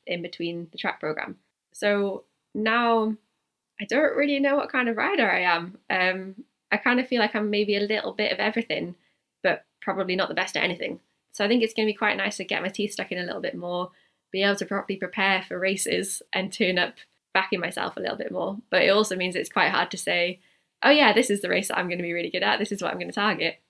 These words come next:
But it's really nice actually to be coming back in, like, with this kind of mindset, being a little bit unsure of where exactly I fit in the peloton, where I think a lot of people have got targets that are just to be at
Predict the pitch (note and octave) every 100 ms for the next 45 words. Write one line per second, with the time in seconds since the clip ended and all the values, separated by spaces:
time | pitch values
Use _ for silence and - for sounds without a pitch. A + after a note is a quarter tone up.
0 | - G3+ - - - - - _ _ _
1 | _ _ _ _ - G3 C4 D4+ A3+ G#3
2 | G#3+ G#3 - - F3 F3 F#3+ G3 F#3 E3+
3 | G3 G3 G3 F#3+ F#3 _ _ _ _ _
4 | _ _ - A3 A3 G3+ G3+ G3 F#3 F3
5 | F#3+ F#3 G#3 - F#3 F3+ F3 F3+ F3 D#3+
6 | - F3 F3 G3+ F#3 F#3 F3+ E3+ F3 E3+
7 | E3+ E3+ - - _ - F3+ F3 F3 -
8 | - - - E3 F3+ F3+ F3 F3+ F3 _
9 | _ _ F3+ F#3 F#3+ F3+ F#3 - _ -
10 | - - G3+ F#3+ G3 - F3 F3+ F3 F3+
11 | - F3 F3+ F3+ - - D#3+ E3+ - -
12 | - D3+ _ _ _ _ _ _ _ E3
13 | F3+ F#3 D#3 D3+